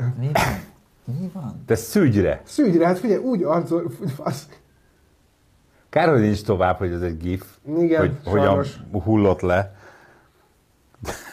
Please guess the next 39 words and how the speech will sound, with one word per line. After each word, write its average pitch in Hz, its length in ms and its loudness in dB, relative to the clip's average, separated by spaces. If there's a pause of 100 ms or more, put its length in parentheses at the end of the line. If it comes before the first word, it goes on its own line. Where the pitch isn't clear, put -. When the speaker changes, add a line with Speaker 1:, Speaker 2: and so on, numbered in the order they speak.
(2000)
Speaker 1:
Figyelj, 202 240 2
lehet, 226 200 2
hogy 131 100 -6
feltalálták 117 720 0
a, 113 80 0
Speaker 2:
Nem. 110 260 0 (260)
Speaker 1:
az 127 100 0
Speaker 2:
Egyébként 107 160 4 (120)
Speaker 1:
igazi 113 40 4
Speaker 2:
az 127 100 4
van, 117 100 4
hogy, 123 80 6
Speaker 1:
pankrációt, 110 440 2
Speaker 2:
hogy 107 160 -2
Speaker 1:
a - 20 2
Speaker 2:
egy - 60 2
Speaker 1:
nem 135 100 2
Speaker 2:
időben, 135 200 2
Speaker 1:
kamu. 113 120 2
Speaker 2:
amikor 110 240 -4
még 98 200 -8
a 90 240 -8 (140)
R 98 60 -8
T - 60 -16
L-nél 85 280 -10
dolgoztunk, 123 460 -10 (300)
akkor 92 320 -8
ugye 92 280 -4
nézegettünk 92 580 -6
csomószor 82 420 -10
új 82 160 -8
formátumokat, 101 760 -6 (220)
és - 140 -14
mindig 101 300 0
vinnyogva 80 400 -6
rögtünk 78 400 -10
a 80 40 -8
japán 78 340 -8
formátumon. 87 640 -8